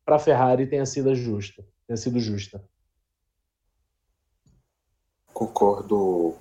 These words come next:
Speaker 2: com basicamente tudo que vocês falaram. Um piloto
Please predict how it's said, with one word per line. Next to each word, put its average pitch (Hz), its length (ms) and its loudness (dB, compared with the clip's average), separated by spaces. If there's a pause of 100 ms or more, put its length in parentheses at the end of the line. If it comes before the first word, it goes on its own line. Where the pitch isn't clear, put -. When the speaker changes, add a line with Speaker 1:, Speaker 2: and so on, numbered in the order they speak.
(180)
Speaker 2:
com 92 160 -6
basicamente 92 460 0
tudo 98 180 -12
que - 60 -12
vocês 92 240 -6
falaram. 98 640 0 (460)
Um 90 100 -8
piloto 90 840 0